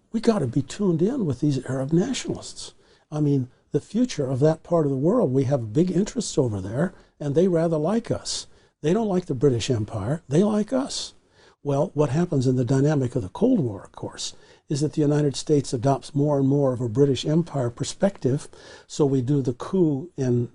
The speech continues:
Iran in nineteen fifty-three, throwing out Mossadegh, putting in the Shah, and, <clears throat> and, uh, and we support Israel against the, uh, against the, uh, the Arab states.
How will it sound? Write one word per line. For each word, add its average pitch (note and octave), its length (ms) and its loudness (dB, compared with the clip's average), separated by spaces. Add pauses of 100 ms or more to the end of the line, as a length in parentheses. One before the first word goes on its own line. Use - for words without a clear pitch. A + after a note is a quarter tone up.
Iran C#3 460 2
in B2 100 0
nineteen C3 400 0
fifty-three, C3+ 640 -2
throwing C#3 400 0
out B2+ 140 -8
Mossadegh, B2 680 -2 (300)
putting C#3 240 2
in B2+ 180 0
the A#2 80 -4
Shah, B2 500 0 (340)
and, C#3+ 480 0 (300)
<clears throat> - 320 -20
and, C3 260 0
uh, B2+ 220 0
and B2 220 0
we C3 60 2
support B2+ 400 -2
Israel C#3+ 440 0
against B2+ 440 -2
the, A#2+ 200 0
uh, C3 100 0
against C3 340 0
the, B2 240 -2
uh, A#2+ 160 -4
the B2+ 180 0
Arab C3+ 240 2
states. - 440 -2